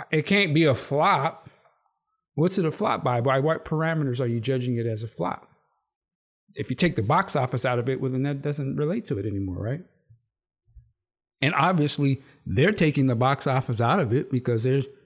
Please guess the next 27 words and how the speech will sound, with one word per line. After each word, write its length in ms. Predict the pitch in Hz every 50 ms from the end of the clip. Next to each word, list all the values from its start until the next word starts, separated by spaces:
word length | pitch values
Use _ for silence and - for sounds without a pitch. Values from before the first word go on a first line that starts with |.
| _ _
gonna 220 | 101 107 127 131
put 180 | 127 - 160 156
it 100 | 156 156
on 180 | 160 156 170 165
streaming. 460 | - - 160 190 285 294 123 92 - - _ _ _ _ _
And 180 | 160 143 143 156
they 100 | 196 247
know 240 | 247 202 233 269 247
ain't 100 | 180 165
nobody 320 | 160 156 151 156 151 151
going 240 | 143 139 160 151 151 -
to 100 | - 143
the 80 | 127
theater 540 | 120 - 165 - 226 185 160 170 180 180 - -
on 340 | - 151 143 135 123 - - - -
December 360 | 135 127 - 165 147 143 143
twenty-fifth. 540 | - 170 156 147 147 143 - 165 151 165 - - - -
<laughs> 1800 | 208 - - - _ _ _ _ _ _ _ - - - _ _ _ _ _ _ _ _ _ _ _ _ - - - 202 - _ _ _ _ _
That's 220 | - 139 160 - -
just 200 | 165 139 - -
to 100 | 139 120
appease 400 | 117 - - - 165 160 147 127
the 80 | 113 98
movie 340 | 95 113 185 240 220 190
chain. 300 | - - 147 127 135 135
Like, 140 | 127 117 120
okay, 300 | 151 156 147 - 131 120